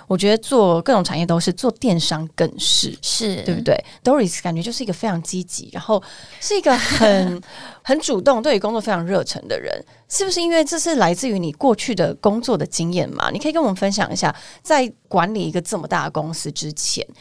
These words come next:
Speaker 1: 你做过什么样的工作，让你可以有这么大颗心脏，可以加入这个行列？
Speaker 2: 我大概在学生时期呢，我就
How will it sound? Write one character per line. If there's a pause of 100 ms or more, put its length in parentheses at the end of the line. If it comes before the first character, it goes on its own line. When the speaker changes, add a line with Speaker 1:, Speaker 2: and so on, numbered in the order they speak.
(100)
Speaker 1:
你
做
过
什
么
样
的
工
作，
让
你
可
以
有
这
么
大
颗
心
脏，
可
以 (260)
加
入
这
个
行 (120)
列？ (440)
Speaker 2:
我
大
概
在
学
生
时
期
呢，
我
就